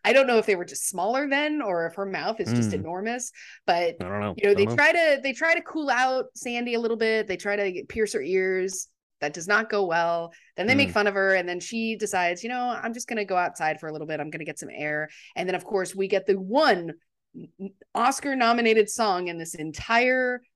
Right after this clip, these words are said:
Speaker 1: film, which is her singing into a baby pool, <laughs> looking at, uh, thinking about reflections of Danny, singing "Hopelessly Devoted to You."
Speaker 2: That's right. Yeah, it is a, it is a beautiful song, I will say.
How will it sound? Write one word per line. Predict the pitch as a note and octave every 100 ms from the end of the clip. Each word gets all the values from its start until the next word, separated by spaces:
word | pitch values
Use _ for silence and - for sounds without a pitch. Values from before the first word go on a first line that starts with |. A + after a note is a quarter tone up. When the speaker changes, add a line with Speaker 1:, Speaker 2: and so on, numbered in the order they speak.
| _
Speaker 1:
film, | A3 F3+ E3 D#3+ E3 - -
which | - F#3
is | F#3+ -
her | G#3+ G#3+ G#3
singing | G#3 - B3 B3
into | A#3+ A3+ - G3+
a | F3
baby | D#3+ G#3 B3 B3 A3+
pool, | - F#3 E3 D#3 D3 D3+ - -
<laughs> | F#3+ -
looking | - G3+ G#3 A#3+ G3+
at, | F3+ E3+ - - -
uh, | D#3 D3+ D3+ -
thinking | A3 G#3+ A#3 G3+
about | G3 E3+ F3
reflections | E3 - G3 - G#3
of | G3 F3
Danny, | G3 F#3+ F#3+ D#3
singing | D3+ F3+ E3 D3+
"Hopelessly | F#3+ G#3 A3 - A3 G3+
Devoted | F#3+ F3 E3+ D#3+ D3+
to | D#3
You." | D3+ C#3 C#3 C#3 _ _ _ _
Speaker 2:
That's | A2 G2 G2 G2 -
right. | A2+
Yeah, | G#2 G#2
it | F#2
is | G#2
a, | A2 G2
it | B2+
is | C#3
a | C#3+ C3+
beautiful | B2+ D#3+ F3 G3+
song, | E3 C#3
I | E3+
will | C#3+ C#3
say. | C3+ C#3+